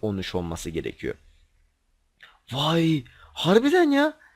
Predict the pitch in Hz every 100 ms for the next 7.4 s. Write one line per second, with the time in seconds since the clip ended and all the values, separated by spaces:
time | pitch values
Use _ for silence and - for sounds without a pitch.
0 | _ - 180 180 240 269 254 233 - 220
1 | - 285 226 214 220 269 294 240 240 240
2 | 254 285 294 - 226 202 190 139 113 -
3 | - - - 196 226 262 220 - 233 233
4 | 226 214 202 180 190 - 180 175 170 143
5 | 135 104 - _ _ - - - - -
6 | - - - - - - - 131 117 110
7 | 110 104 107 98